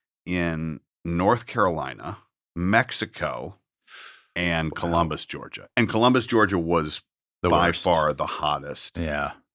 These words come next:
Speaker 2: Well, the hard part about hot weather in the South, and I really hope we can stick with weather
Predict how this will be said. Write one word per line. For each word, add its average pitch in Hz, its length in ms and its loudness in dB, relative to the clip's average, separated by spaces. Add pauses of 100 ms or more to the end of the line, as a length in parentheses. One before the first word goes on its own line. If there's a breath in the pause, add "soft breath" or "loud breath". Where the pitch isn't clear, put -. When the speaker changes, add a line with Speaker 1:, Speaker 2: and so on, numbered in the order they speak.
(140)
Speaker 2:
Well, 147 120 2
the 156 60 6
hard 202 280 4
part 139 200 10
about 98 380 8 (540)
hot - 380 2
weather 90 400 4
in 85 160 -8
the 73 80 -8
South, 73 640 -2 (500)
and 90 140 0
I 90 40 4
really 101 340 8
hope 87 180 2
we 87 80 -2
can 76 160 -6
stick - 280 -6
with 65 120 -8
weather 73 460 -2